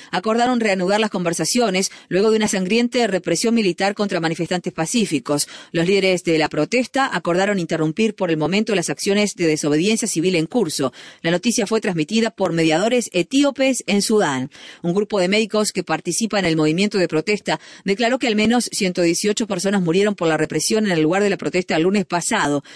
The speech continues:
Los médicos también dicen que los paramilitares de las fuerzas de apoyo rápido cometieron al menos setenta violaciones desde la redada. Los militares de Sudán asumieron el poder en abril,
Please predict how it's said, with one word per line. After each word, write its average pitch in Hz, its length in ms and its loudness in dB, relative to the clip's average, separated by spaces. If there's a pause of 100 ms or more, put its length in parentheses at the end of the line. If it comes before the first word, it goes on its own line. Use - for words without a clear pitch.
(140)
Los 165 140 0
médicos 220 460 0
también 175 280 0
dicen 202 260 0
que 170 100 0
los 160 100 0
paramilitares 156 580 -2
de 170 60 2
las - 100 0
fuerzas 202 300 -2
de 165 60 2
apoyo 190 360 -2
rápido 180 500 0 (280)
cometieron 254 420 2
al 233 100 0
menos 226 380 2
setenta 247 480 0
violaciones 214 640 0
desde 160 220 2
la 156 100 2
redada. 160 480 0 (280)
Los 160 120 0
militares 180 400 2
de 185 80 4
Sudán 208 400 0
asumieron 185 460 0
el 165 120 2
poder 185 260 2
en 175 120 0
abril, 214 340 2